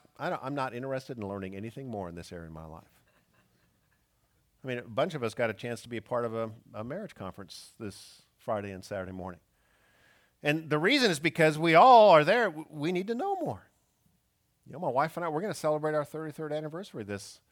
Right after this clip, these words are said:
week, but that doesn't mean we've, you know, we, we, we've got this down. This marriage thing, you know, it took us about thirty-two years, but in the year thirty-three, nailed it. We got it. No, I mean, that,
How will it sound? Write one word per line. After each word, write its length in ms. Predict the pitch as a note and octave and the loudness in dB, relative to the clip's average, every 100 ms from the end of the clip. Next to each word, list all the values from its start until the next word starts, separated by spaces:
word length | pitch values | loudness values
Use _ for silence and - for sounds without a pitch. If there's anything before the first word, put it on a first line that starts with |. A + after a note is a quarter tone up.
| _ | _
week, 200 | G#2+ G2+ | -8 -8
but 100 | A#2+ | -4
that 140 | B2+ D3 | -4 0
doesn't 280 | F3+ E3 C3 | 0 0 -2
mean 240 | F#3 C#3+ | 0 0
we've, 320 | C3 B2+ A2 _ _ _ _ - | 0 0 -2 _ _ _ _ -6
you 80 | |
know, 200 | B2 B2 A#2+ | -2 -2 -4
we, 80 | B2+ | -8
we, 240 | B2+ B2+ | -6 -8
we've 220 | A#2 A2+ | -8 -8
got 220 | G2+ F2 | -8 -8
this 200 | - E2 | -10 -16
down. 380 | - E2 D#2+ B1+ - _ _ _ _ _ _ _ _ _ _ | -14 -12 -12 -14 -18 _ _ _ _ _ _ _ _ _ _
This 160 | A#2 A#2 | -10 -2
marriage 340 | A#2 B2 A#2 | 2 2 0
thing, 360 | - A#2+ A#2+ A#2+ _ _ | -4 -4 -4 -10 _ _
you 80 | - | -6
know, 60 | A2+ | -6
it 80 | - | -4
took 160 | E3+ | -6
us 140 | D3+ C#3 | -6 -2
about 360 | B2 A2+ - | 2 2 0
thirty-two 460 | - B2+ A#2+ A2 C3 | -6 -4 -4 -6 -8
years, 340 | A2+ A#2+ B2+ | -6 -6 -8
but 260 | - G2+ G#2 | -4 -4 -4
in 180 | G2+ G#2 | -8 -8
the 60 | |
year 140 | B2+ F3+ | -8 -8
thirty-three, 680 | E3 C#3+ C3+ C#3 C#3+ F3+ - - _ - - _ - _ _ _ _ _ _ | -8 -8 -10 -6 -6 -6 -10 -20 _ -20 -20 _ -20 _ _ _ _ _ _
nailed 320 | A2 B2+ B2+ | -4 -2 -2
it. 120 | G2 - _ - - - | -4 -8 _ -20 -20 -14
We 100 | A2+ | -6
got 240 | A2+ B2 | 0 0
it. 100 | F#2+ - - - - - - - - - _ _ _ _ | 0 -6 -18 -20 -20 -20 -20 -20 -20 -20 _ _ _ _
No, 160 | B3 A#3 | -4 0
I 20 | |
mean, 140 | E3 | 2
that, 200 | F#3 - | 2 0